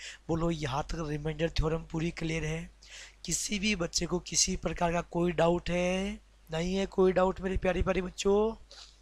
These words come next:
अरे नहीं है ना किसी भी प्रकार का कोई डाउट है?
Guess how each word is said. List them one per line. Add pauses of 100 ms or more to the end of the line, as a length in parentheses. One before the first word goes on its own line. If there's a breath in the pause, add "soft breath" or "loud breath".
(640 loud breath)
अरे
नहीं
है
ना
किसी
भी
प्रकार
का
कोई
डाउट
है?